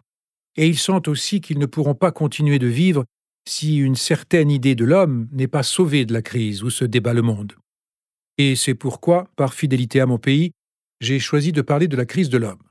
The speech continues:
Et comme il s'agissait de parler de ce que je connaissais, je n'ai pas cru pouvoir faire mieux que de retracer aussi clairement que possible l'expérience spirituelle des hommes de ma génération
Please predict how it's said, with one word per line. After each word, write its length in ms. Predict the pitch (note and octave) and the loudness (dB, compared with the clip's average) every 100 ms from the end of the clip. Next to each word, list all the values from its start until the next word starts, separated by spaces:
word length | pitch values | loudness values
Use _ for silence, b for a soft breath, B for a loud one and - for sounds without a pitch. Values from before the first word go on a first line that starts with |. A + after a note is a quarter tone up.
| _ _ _ _ _ _ _ _ _ _ _ - | _ _ _ _ _ _ _ _ _ _ _ -2
Et 80 | |
comme 160 | D#3 A3 | 2 2
il 80 | G3+ | 4
s'agissait 420 | F#3+ D#3 D#3 F#3+ | 2 0 2 2
de 100 | C#3 | 2
parler 580 | - C3+ C3+ C#3+ C3 A#2 _ | 0 0 2 2 2 -2 _
de 220 | - A#2+ | -14 -10
ce 140 | A2 - | -8 -6
que 100 | A2+ | -8
je 100 | - | -10
connaissais, 600 | G#2+ G#2 C3 - A#3 F#3 - _ _ _ _ - | -10 -4 -4 2 2 0 -6 _ _ _ _ -12
je 140 | - | 0
n'ai 120 | E3 G3 | 2 4
pas 120 | G#3+ | 0
cru 200 | - F#3+ | 0 0
pouvoir 340 | E3+ D3 C3 | 2 2 0
faire 220 | - B2+ | 0 -2
mieux 320 | A#2 D#3+ G3 F3 | 2 4 4 2
que 260 | - B2+ | 0 0
de 140 | A2+ A#2 | 2 0
retracer 800 | A2+ D3 - C3+ - C3+ B2 - | 2 -2 -2 -4 -2 -2 -4 -2
aussi 320 | F3+ - D#3 | -2 0 -4
clairement 380 | - C3 A#2+ A#2 | -2 -2 0 -4
que 80 | - | -2
possible 540 | C#3 - G#3 F#3+ C3 - _ _ _ | -4 -2 -2 -2 -4 -10 _ _ _
l'expérience 760 | D#3 - - E3 D3+ D3+ C#3 - | -2 -2 0 2 4 2 0 -4
spirituelle 720 | - D3+ B2+ - C#3+ F3 D#3+ | -2 -2 -2 2 4 4 0
des 240 | B2+ G#2+ | -2 2
hommes 160 | D3 D3 | 2 2
de 80 | B2 | 2
ma 140 | A#2+ | 2
génération 640 | A#2 B2+ A#2+ A#2+ - A#2+ | 2 4 4 2 0 -4